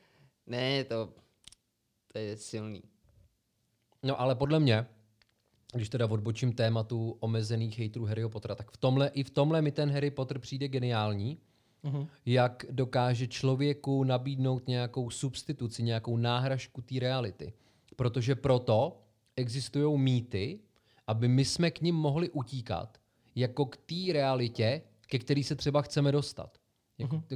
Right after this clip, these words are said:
Speaker 2: k-, do toho alternativního světa, kde věci fungujou líp než v tom našem světě.
Speaker 1: Tam je zajímavá informace, že když vyšla kniha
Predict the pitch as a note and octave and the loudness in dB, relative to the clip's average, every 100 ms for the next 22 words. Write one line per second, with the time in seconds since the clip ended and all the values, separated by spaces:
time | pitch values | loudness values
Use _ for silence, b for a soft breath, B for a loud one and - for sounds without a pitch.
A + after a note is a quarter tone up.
0 | A2 - C3+ C3+ D3 D3+ C#3 B2+ D#3 D#3 | -8 -2 2 4 4 4 2 2 2 2
1 | D#3 D#3 D#3+ D3+ B2+ A#2 G#2+ A2 B B | 0 0 0 0 -2 0 0 -2 B B
2 | B B A#2+ C3 C#3 - C#3 C#3+ C#3+ D3 | B B 2 4 4 2 -2 0 0 4
3 | D3+ C#3+ C3+ B2+ - B2+ B2 - C3+ C3 | 4 4 2 -2 -4 -4 -4 -2 0 2
4 | B2 - C3+ - C3 B2+ - - _ _ | 0 0 -2 -2 -6 -6 -10 -18 _ _
5 | _ _ _ _ _ _ _ _ _ B2 | _ _ _ _ _ _ _ _ _ -8
6 | C#3+ E3+ D3+ D3 E3+ G3 B2 A2+ D3 E3 | -6 -4 -4 -4 -6 -8 -8 -8 -10 -10
7 | D#3+ F3+ F3+ - - _ _ _ B2 B2+ | -10 -8 -8 -10 -18 _ _ _ -14 -8
8 | B2+ A#2 D#3+ C#3 A2+ A#2+ - D3+ D3+ D3 | -8 -6 -8 -8 -10 -10 -10 -10 -10 -10
9 | D3 B2+ C3 C#3 C3+ | -10 -10 -8 -10 -10